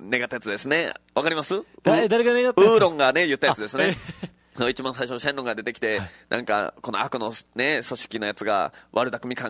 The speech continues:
Speaker 1: えてて、
Speaker 2: はい。
Speaker 1: どうしようどうしようってなって、そいつが世界をね、取ろうとした時に、「ギャルのパンチをくれ」って言って、
Speaker 2: <laughs>
Speaker 1: 上からギャルのパンチがいっぱい落ちてくるというね、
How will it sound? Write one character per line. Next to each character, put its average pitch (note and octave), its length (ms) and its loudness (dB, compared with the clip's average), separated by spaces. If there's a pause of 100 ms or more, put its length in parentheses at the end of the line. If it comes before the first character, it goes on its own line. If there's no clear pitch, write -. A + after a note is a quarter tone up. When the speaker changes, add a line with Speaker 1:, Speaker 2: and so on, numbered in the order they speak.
Speaker 1:
え A2 80 -2
て - 80 -16
て、 A2 100 -2
Speaker 2:
は A2 60 0
い。 A2 80 -2
Speaker 1:
ど D3+ 80 2
う - 20 -4
し - 60 -2
よ E3+ 60 -2
う - 20 -6
ど D#3+ 80 0
う - 20 -4
し D#3 60 -4
よ D3 80 2
う - 20 -4
っ - 20 -4
て B2 60 -12
な A#2 80 -2
っ - 40 -6
て、 B2+ 120 -6
そ B2 140 -4
い - 40 -8
つ - 80 -4
が C3 220 2 (380)
世 D#3 120 -4
界 C3 220 0
を G#2 60 -4
ね、 B2 100 0
取 - 200 -8
ろ D3 80 2
う - 20 -4
と C3+ 80 -8
し - 40 -8
た C3 80 -4
時 A2 200 -14
に、 G#2+ 340 -8 (380)
「ギ C#3 80 -2
ャ D#3 40 -6
ル F3 60 -6
の D#3 80 -6
パ E3+ 140 -8
ン E3+ 60 -10
チ E3 120 -4
を C#3 80 -2
く F3 100 -8
れ」 D3+ 100 2
っ D#3 40 -4
て C3+ 160 -8
言 B2 200 -2
っ F#2 40 -2
て、 D3+ 80 2
Speaker 2:
<laughs> - 20 -2
Speaker 1:
上 E3 100 4
か - 80 2
ら C3 240 2
ギ C3 80 -4
ャ C3 40 -2
ル C3 60 -12
の C3 140 0
パ - 60 0
ン C3+ 60 -6
チ C#3+ 100 -6
が C3 80 -2
い C3 40 -4
っ - 20 -20
ぱ C3 100 -4
い - 80 -6 (240)
落 C#3 100 -4
ち - 40 -6
て C#3 80 -2
く C#3+ 80 -8
る - 60 -4
と D#3+ 80 2
い A#2+ 40 2
う G2 80 -2
ね、 C3 200 -4